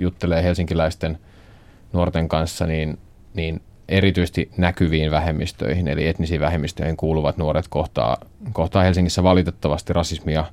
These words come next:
joka päivä. He kohtaa huutelua ja sitten he kohtaa sellaista niin kuin tietyllä tavalla rakenteissa olevaa rasismia, että heitä kohdellaan toisella tavalla, heille on toiset säännöt vaikka, vaikka koulussa tai harrastusporukoissa.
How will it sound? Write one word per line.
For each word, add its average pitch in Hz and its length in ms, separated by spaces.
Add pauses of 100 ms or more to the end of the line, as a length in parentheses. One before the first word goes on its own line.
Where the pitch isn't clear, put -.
(480)
joka 95 200
päivä. 87 380 (640)
He - 60
kohtaa 76 640 (220)
huutelua 101 500 (640)
ja 90 80
sitten 85 300
he 82 60
kohtaa 78 540 (600)
sellaista 78 400 (200)
niin 82 120
kuin 80 100
tietyllä 85 220
tavalla 82 240
rakenteissa 85 580
olevaa 76 400 (160)
rasismia, - 520
että - 100
heitä 87 180
kohdellaan 80 460
toisella 78 300
tavalla, 76 280
heille 80 180
on 78 100
toiset 80 320
säännöt 78 460
vaikka, - 360 (540)
vaikka 80 260
koulussa 78 460
tai 76 160
harrastusporukoissa. - 1200